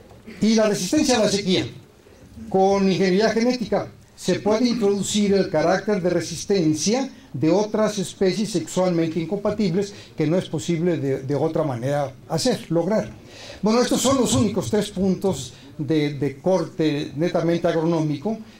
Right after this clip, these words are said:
que yo quiero, este, quisiera, ah, discutir. Y empezamos con el rendimiento.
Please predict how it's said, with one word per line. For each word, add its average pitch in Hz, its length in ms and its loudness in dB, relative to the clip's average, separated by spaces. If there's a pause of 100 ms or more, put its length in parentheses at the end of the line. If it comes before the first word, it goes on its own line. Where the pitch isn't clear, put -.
(140)
que 160 80 2
yo 190 200 2
quiero, 165 500 2
este, 127 400 -6
quisiera, 165 560 0 (760)
ah, 139 320 -2 (720)
discutir. 151 600 0
Y 185 220 0
empezamos 214 500 0
con 202 120 0
el 165 80 0
rendimiento. 165 560 -2